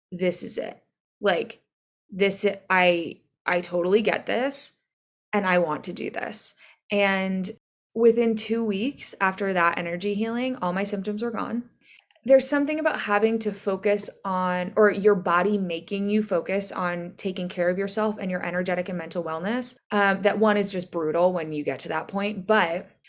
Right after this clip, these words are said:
I came back and I was just getting callback after callback. And it was like, "Oh,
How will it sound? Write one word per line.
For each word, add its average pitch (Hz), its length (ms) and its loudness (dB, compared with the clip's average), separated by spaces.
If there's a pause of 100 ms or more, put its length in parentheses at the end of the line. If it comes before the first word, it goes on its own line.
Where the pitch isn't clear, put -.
(160)
I 196 100 0
came 220 280 2
back 175 440 2 (520)
and 190 720 0 (360)
I 185 420 6
was 190 140 -2
just 180 180 -4
getting 170 180 -2
callback 175 360 -8
after 180 220 -4
callback. 214 420 -6 (280)
And 180 480 -2 (140)
it 190 140 -2
was 185 200 0
like, 180 280 2
"Oh, 196 380 4